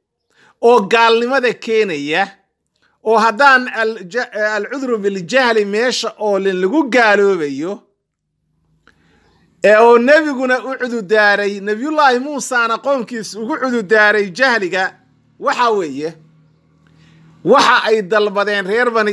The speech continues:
Israa'iil Ilaah in loo sameeyo. Ilaah aan Ilaahay ahayn in la dalbadaana waa kufri, waa gaalnimo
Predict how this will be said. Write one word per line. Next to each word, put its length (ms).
Israa'iil 920
Ilaah 380
in 140
loo 160
sameeyo. 520
Ilaah 420
aan 180
Ilaahay 440
ahayn 300
in 140
la 100
dalbadaana 680
waa 300
kufri, 420
waa 240
gaalnimo 640